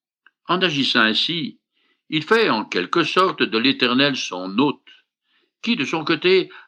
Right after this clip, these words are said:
accepte l'offrande qui lui est faite.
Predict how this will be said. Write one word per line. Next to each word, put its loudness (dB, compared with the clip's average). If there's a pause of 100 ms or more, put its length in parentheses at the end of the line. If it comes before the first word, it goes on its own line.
(120)
accepte 0 (340)
l'offrande 0 (240)
qui -6
lui 0
est 2
faite. -4